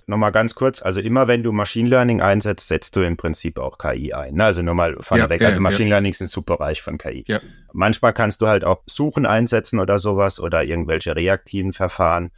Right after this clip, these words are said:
Speaker 1: die keine Machine Learning sind. Aber ich glaub, in den allermeisten Fällen, das, was du beschrieben hast mit E-Commerce, wirst du halt eher Machine Learning benutzen. Weil ansonsten, wenn du halt einen Algorithmus benutzt, der überhaupt nicht über Daten sich anpasst oder gelernt hat,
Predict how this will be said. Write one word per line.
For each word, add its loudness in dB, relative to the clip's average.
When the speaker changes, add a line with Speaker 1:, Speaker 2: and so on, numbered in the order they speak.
Speaker 1:
die -4
keine 0
Machine -2
Learning -4
sind. -12
Aber 0
ich -4
glaub, 2
in 0
den -2
allermeisten 2
Fällen, 0
das, -6
was -4
du -12
beschrieben -4
hast -6
mit -10
E-Commerce, -2
wirst 0
du 4
halt 4
eher 4
Machine 0
Learning 0
benutzen. -8
Weil 4
ansonsten, 0
wenn 0
du 2
halt 4
einen -2
Algorithmus -2
benutzt, -4
der 4
überhaupt 2
nicht -2
über 2
Daten 0
sich -6
anpasst -2
oder 0
gelernt 0
hat, -2